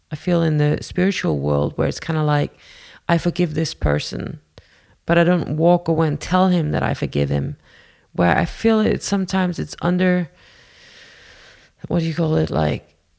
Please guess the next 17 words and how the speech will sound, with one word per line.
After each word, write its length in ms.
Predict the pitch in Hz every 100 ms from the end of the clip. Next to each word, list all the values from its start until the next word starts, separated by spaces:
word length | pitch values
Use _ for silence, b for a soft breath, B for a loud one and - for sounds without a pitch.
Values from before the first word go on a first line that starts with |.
| _ _ _ _
the 120 | 190
importance 640 | 196 190 - 233 180 208 170
of, 240 | 151 143 -
like, 200 | 160 165
I 60 |
have 260 | 165 202 202
it, 60 |
like, 160 | 170 156
if 100 | 151
you 80 | 185
really 280 | 170 196 214
forgive 480 | 180 - - 202
someone, 680 | 160 185 - - 73 - -
why 200 | 151 175
not 220 | 190 160 -
tell 200 | 147 110
them? 240 | 143 139